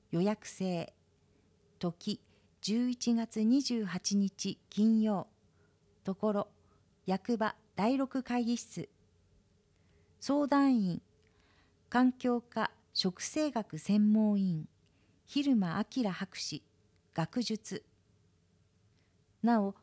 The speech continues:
詳しくは町ホームページをご覧いただくか問い合わせてください。申し込み問い合わせ先、環境課環境政策係。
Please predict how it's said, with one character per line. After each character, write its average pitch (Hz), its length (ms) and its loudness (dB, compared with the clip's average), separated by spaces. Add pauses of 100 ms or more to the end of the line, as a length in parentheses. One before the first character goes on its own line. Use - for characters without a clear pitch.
(160)
詳 262 220 0
し - 100 -4
く - 140 -6
は 190 300 -2
町 175 320 -4
ホ 269 160 -2
ー - 20 0
ム 294 140 -2
ペ 311 180 -4
ー 311 40 -2
ジ 262 180 -4
を 208 80 0
ご 202 120 -2
覧 220 200 0
い 220 80 -2
た 226 100 -4
だ 220 140 -4
く - 120 -20
か - 200 -8 (120)
問 220 220 0
い 269 60 0
合 269 60 -2
わ 269 100 -4
せ 240 120 -4
て 202 120 -8
く 185 100 -10
だ 190 100 -6
さ 190 180 -6
い。 165 100 -8 (1600)
申 277 220 4
し - 180 -8
込 262 120 0
み 247 160 2
問 226 280 -2
い 247 60 -2
合 233 80 -4
わ 226 80 -6
せ 220 140 -10
先、 - 420 -8 (840)
環 240 220 2
境 226 320 -4
課 - 280 -8 (360)
環 247 220 0
境 247 220 -2
政 233 300 -4
策 226 240 -6
係。 190 400 -6